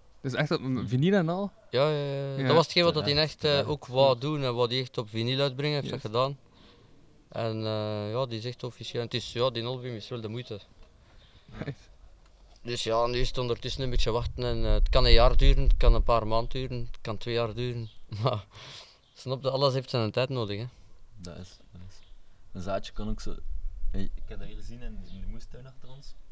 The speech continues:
Speaker 3: <laughs>
Speaker 2: Sommige bloemen dat we dit jaar niet, niet geplant hadden, maar die gewoon nog heel de winter ervoor hadden
Speaker 3: Ja,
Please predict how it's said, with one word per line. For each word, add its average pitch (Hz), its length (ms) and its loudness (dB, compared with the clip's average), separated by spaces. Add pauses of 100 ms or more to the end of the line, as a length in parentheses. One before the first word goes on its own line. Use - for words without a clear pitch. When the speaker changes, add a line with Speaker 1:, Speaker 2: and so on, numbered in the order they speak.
(220)
Speaker 3:
<laughs> - 480 -12
Speaker 2:
Sommige 110 220 -10
bloemen 117 340 -12
dat 95 160 -10
we 85 160 -16
dit 92 180 -14
jaar 117 200 -12
niet, 117 320 -12
niet 117 140 -8
geplant 113 360 -14
hadden, - 260 -8 (840)
maar 92 160 -12
die 98 140 -8
gewoon 92 240 -8
nog 104 140 -6 (120)
heel 98 180 -12
de 98 80 -12
winter 95 340 -14
ervoor 90 380 -14
hadden 92 300 -14 (180)
Speaker 3:
Ja, 160 440 -6